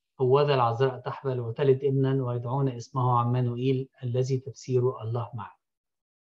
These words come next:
كده خدنا نظرة سريعة عن أحاد شهر كياك، الأناجيل والمزامير بس اللي فيها. طبعًا كان ممكن نتكلم عن ال-، عن ال-،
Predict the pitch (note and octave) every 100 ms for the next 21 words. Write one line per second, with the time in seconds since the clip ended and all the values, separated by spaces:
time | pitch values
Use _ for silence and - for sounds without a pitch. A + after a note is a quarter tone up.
0 | _ _ _ _ _ _ _ _ _ _
1 | _ _ _ _ - F#3 F3+ C#3 F3 E3
2 | D#3 D3+ D#3+ D3+ - C3 C#3 D3 B2 B2+
3 | C3 B2+ C#3+ A#2+ B2 _ _ _ - -
4 | D#3+ - D#3+ C#3 C3+ - C#3 C#3+ - _
5 | _ _ _ _ _ D3 D3 D3 C#3 D3
6 | E3+ C#3 B2+ B2 B2 D3 C3 C#3 C3+ C3+
7 | A2+ C#3+ C3+ D#3+ D3 D3 C#3 C3+ _ C#3+
8 | C#3+ D#3+ D3+ C3 C#3+ D3+ D3 B2+ C3 B2+
9 | A#2 B2 B2 B2